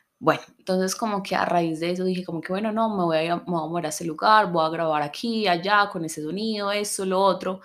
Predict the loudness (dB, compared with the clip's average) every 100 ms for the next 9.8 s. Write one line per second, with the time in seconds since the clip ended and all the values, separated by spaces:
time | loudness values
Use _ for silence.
0 | -18 -20 -20 _ _ _ _ -2 -2 0
1 | -2 -2 -2 -4 -6 -4 -4 -4 -6 -6
2 | -6 -8 -6 0 6 6 4 -4 -10 -16
3 | -20 -20 -20 -20 -8 0 0 0 -2 -2
4 | -4 -8 _ _ -6 -2 0 2 0 0
5 | 2 4 2 0 0 -2 -6 -12 -10 -8
6 | -10 -8 -10 -10 -6 -4 -4 -4 -4 -4
7 | -4 0 2 2 -2 -8 -6 -6 -8 -8
8 | -4 -2 0 -2 -4 -6 -8 -8 -10 -8
9 | -8 -6 -4 -2 0 0 0 -2